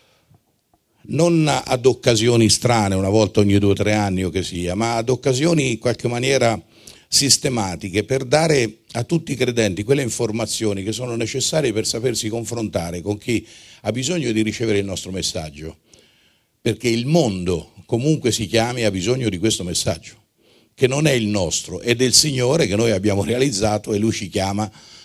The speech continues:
non sappiamo perché, ma gloria a Lui che ci dà questo tipo di fiducia, ci chiama ad essere testimoni. E allora nasce questa,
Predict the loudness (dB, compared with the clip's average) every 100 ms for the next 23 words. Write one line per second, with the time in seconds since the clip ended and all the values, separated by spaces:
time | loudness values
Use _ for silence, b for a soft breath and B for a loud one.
0 | B -4 0 2 2 0 2 0 0 -2
1 | -2 -4 -6 -6 0 0 0 -4 -6 -10
2 | -8 -2 0 0 -2 -6 -4 -4 -4 -6
3 | -6 -6 -8 -8 -8 -6 -6 -8 B -10
4 | -6 -2 -2 0 0 0 -2 -4 -4 -4
5 | -6 -8 -16 -20 _ _ _ b b b
6 | 0 2 4 2 0 B B B B B
7 | B B B _ -2 0 2 0 0 0
8 | 0 0 0 -2 -4